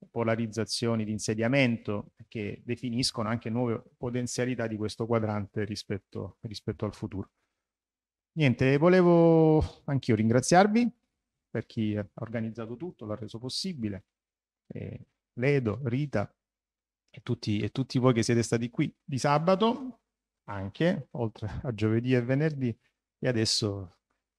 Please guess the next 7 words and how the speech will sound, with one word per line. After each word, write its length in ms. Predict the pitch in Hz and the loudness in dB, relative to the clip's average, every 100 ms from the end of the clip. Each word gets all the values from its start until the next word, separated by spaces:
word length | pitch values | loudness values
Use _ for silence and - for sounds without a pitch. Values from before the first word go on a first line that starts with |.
| _ - | _ -10
mettiamoci 480 | 123 - 127 123 143 | -2 6 6 8 8
al 60 | |
lavoro. 340 | 135 127 113 113 | 8 8 6 6
Volevo 580 | 135 151 151 143 135 | 4 6 8 8 8
dirvi 340 | 135 156 175 131 | 4 2 2 2
che 300 | 123 117 - _ _ _ _ - | 2 0 -6 _ _ _ _ -10
l'amministrazione 840 | 123 123 127 - 214 139 - - | -2 0 0 4 2 2 -2 -18